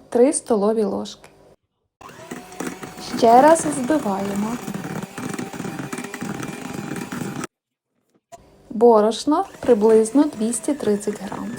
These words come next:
Дві чайні ложки порошку до печива. Має вийти таке тісто.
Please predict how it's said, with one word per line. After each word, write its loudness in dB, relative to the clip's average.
Дві 4
чайні 4
ложки 2
порошку 2
до 2
печива. -8
Має 0
вийти 0
таке 0
тісто. -10